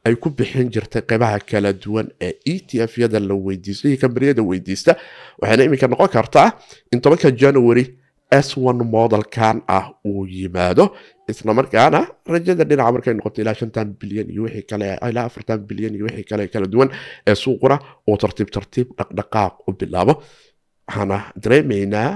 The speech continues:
in cabsi dhinaca markay noqoto dumaa dhacleyn aad u weyn ay jirto suuqa oo labada dhinac ah.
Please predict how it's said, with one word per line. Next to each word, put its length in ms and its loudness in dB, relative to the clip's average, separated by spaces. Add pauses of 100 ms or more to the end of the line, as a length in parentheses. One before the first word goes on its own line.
(200)
in 140 -6 (100)
cabsi 340 -6
dhinaca 300 -4
markay 240 -8
noqoto 380 -12
dumaa 360 -8
dhacleyn 460 -4 (100)
aad 400 -2
u 100 -4 (120)
weyn 260 -2 (100)
ay 140 -4 (200)
jirto 320 -8
suuqa 580 0 (420)
oo 120 6
labada 280 4
dhinac 260 0
ah. 100 4